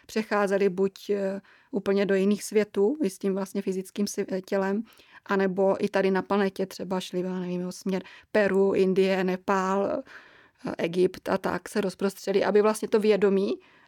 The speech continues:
nesli dál. Či já jsem tam měla třeba takový okamžik, kdy <laughs> jsem, eh, už byla někde pod vodou a teď jsem tam schovávala nějaké destičky <laughs> do nějakého,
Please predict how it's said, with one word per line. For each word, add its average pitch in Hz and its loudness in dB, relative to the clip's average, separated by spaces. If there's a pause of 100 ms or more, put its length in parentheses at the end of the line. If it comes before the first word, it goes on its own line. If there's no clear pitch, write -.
nesli 208 0
dál. 202 -2 (520)
Či - -4
já 196 2
jsem 196 0 (120)
tam 202 -2
měla 208 2
třeba 202 0
takový 202 0
okamžik, 202 0
kdy 214 2 (320)
<laughs> - -20
jsem, 202 0
eh, 196 0 (300)
už 208 -6
byla 208 2
někde 190 2
pod - -4
vodou 233 4
a 208 0
teď - -6
jsem 196 -4
tam 185 -2
schovávala 196 -2
nějaké 180 -2
destičky 196 -2
<laughs> - -10
do 226 2
nějakého, 214 2